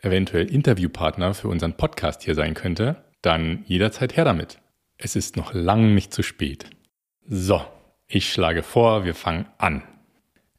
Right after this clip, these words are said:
Ich würde das Wettrennen gerne das Rennen des Lebens nennen. Und wie ich schon erwähnt hatte,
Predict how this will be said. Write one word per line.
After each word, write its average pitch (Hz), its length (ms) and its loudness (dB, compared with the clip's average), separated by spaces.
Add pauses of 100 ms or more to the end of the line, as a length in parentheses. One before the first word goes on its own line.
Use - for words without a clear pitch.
Ich - 60 -2
würde 110 160 6
das 98 180 0
Wettrennen 92 380 2
gerne 85 380 2
das 78 440 -2
Rennen 101 520 2
des 95 180 0
Lebens 78 420 0
nennen. 73 480 -4
Und 80 480 2
wie 101 120 4
ich 107 100 4
schon 101 140 6
erwähnt 85 360 2
hatte, 82 400 -2